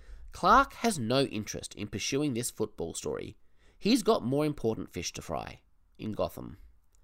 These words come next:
He's been looking for Karina Ziri. He wants to talk to her about her accusations against Superman. It seems some people, even good people, are afraid of Batman. "There's a new kind of mean in him,"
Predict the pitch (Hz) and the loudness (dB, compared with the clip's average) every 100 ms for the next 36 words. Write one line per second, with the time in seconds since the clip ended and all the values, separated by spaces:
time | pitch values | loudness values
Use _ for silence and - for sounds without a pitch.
0 | - _ _ - - - - 180 262 262 | -20 _ _ -20 -20 -20 -2 2 4 4
1 | 240 247 165 147 151 - - 110 107 - | 2 2 2 2 0 -2 0 4 4 2
2 | - 107 98 160 175 131 107 87 64 64 | -4 -4 0 2 2 0 0 -2 -4 -10
3 | _ - _ 135 190 220 - - - 233 | _ -20 _ -2 2 0 0 -6 8 8
4 | 262 104 98 95 131 - - - 107 135 | 8 0 0 0 0 -8 -8 -4 2 2
5 | 160 156 143 101 - 87 135 175 - 80 | 2 0 0 -4 -6 -2 2 2 -2 -8
6 | - 143 - 69 - - 151 - 55 - | -8 -8 -8 -8 -8 -4 -4 -6 -10 -12
7 | - - - - _ _ _ - - - | -18 -20 -20 -20 _ _ _ -10 -6 -2
8 | - 196 311 370 339 - - - - - | 0 2 2 2 0 -6 -18 -16 -6 0
9 | 240 320 107 82 151 302 - - 156 180 | 2 2 -2 0 0 0 -4 -6 -2 0
10 | 120 104 196 - - 95 131 190 - - | -2 -2 -2 -2 -2 -2 2 0 0 -14
11 | - - 117 101 - - 123 170 170 120 | -20 -6 0 0 -2 -6 -4 -4 -4 -4
12 | 104 - 78 62 50 - - - - - | -4 -4 -8 -10 -12 -16 -18 -20 -20 -20
13 | - 131 113 104 127 220 - 208 196 127 | -2 2 2 2 0 -2 -2 -2 -2 -2
14 | 92 107 156 165 92 82 101 62 | -2 0 2 0 -2 -6 -8 -10